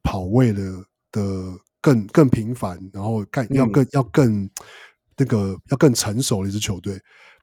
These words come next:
Speaker 1: 可是其实在，
Speaker 2: 嗯。
Speaker 1: 在那场比赛里面，呃，有一，有看到一些，可是并没有，呃，就是说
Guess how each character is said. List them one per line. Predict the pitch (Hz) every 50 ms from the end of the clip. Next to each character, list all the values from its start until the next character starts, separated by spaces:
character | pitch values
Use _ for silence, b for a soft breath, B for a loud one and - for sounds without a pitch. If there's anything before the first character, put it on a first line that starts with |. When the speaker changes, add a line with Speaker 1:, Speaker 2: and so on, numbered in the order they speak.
| b -
Speaker 1:
可 | 113 127
是 | 165
其 | 139 117 139
实 | 117 123 120 120
在， | 120 - 135 127 120 110 104
Speaker 2:
嗯。 | 101 - _ _ _ _ _ _ _ _ _ _
Speaker 1:
在 | - - 147
那 | 131 143 160
场 | 151 139 131
比 | - 98
赛 | 95 123 120
里 | 104 92
面， | 92 107 113 107 104 98 - _ b b b b b b b
呃， | - 107 101 98 95 92 98 _ -
有 | - 120 117
一， | 135 147 -
有 | 131 117
看 | - - - 180 165
到 | 160 139 127
一 | 135
些， | 139 - - - 120 120
可 | 123 - 101
是 | 101 - 139
并 | - 165 147 127
没 | 113 110
有， | 110 101 92 92 90 - b b b b b b b b b _ -
呃， | 107 104 98 95 92 90 - - _ _ _ -
就 | - 123
是 | 113
说 | 120 120 107 107 110